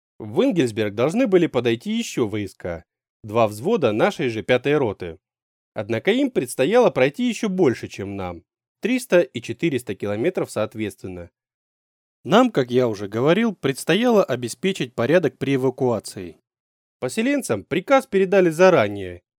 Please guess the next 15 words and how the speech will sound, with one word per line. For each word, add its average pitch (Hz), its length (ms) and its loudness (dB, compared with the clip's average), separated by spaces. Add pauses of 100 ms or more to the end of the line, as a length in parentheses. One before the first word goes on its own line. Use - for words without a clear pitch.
и 110 100 -4
они 101 240 -4
уже 98 200 -8
все 233 240 -4
толпились 196 560 -4
тут 156 320 -4
же, 95 160 -6
на 139 160 -2
площади. 95 580 -4 (520)
Каждая 185 400 2
семья 196 460 0
возле 135 280 -2
небольшого 110 680 -2
серебристого 104 680 -6
контейнера 185 720 0